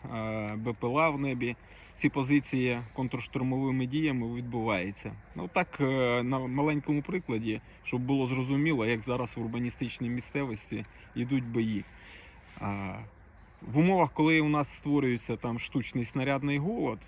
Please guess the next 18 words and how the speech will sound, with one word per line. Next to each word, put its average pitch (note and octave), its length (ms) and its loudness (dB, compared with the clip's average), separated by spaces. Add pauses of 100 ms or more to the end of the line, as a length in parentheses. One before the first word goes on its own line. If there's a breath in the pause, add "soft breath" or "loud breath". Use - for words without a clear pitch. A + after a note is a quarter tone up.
(140)
да, C#3 300 -2
ну, - 180 -4
про E3 160 2
нього D3+ 260 2
всі A#2+ 240 -4
пишуть, D3+ 560 -4
всі B2 140 -6
знають, B2+ 440 -2
я A#2+ 60 -2
ніяких B2+ 400 -4
військових A#2+ 420 -6
таємниць B2+ 520 -4
не A#2+ 100 -6
віддаю. G#2 400 -4
Десь C#3 300 -2
на D3+ 100 0
якихось C3+ 280 -2
ділянках B2 500 -4